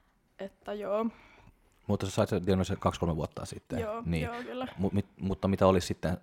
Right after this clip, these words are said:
Speaker 2: se ennen?
Speaker 1: No,
Speaker 2: Ennen sitä?
Speaker 1: silloin mulla ei ollut diagnoosia, mutta ehkä kutosella, niin mun ruokasuhde meni vaan niinku todella huonoksi, että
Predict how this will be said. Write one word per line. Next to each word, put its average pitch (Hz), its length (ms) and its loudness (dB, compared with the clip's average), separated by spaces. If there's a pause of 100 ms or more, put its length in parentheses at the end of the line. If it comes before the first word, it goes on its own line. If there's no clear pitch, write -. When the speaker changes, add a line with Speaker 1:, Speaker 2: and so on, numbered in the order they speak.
(140)
Speaker 2:
se - 240 -2
ennen? 78 400 -2 (680)
Speaker 1:
No, 240 100 0
Speaker 2:
Ennen - 200 4
sitä? - 340 -4 (720)
Speaker 1:
silloin 262 280 0
mulla 311 180 6
ei 233 80 4
ollut 220 240 2
diagnoosia, 202 600 -2
mutta 220 200 -6
ehkä 226 280 -8
kutosella, 302 640 2 (220)
niin 202 280 -8 (540)
mun 285 100 0
ruokasuhde 220 680 2
meni 196 240 -2
vaan 190 160 -2
niinku 208 200 -4
todella 208 380 0
huonoksi, - 460 -4
että 208 200 -8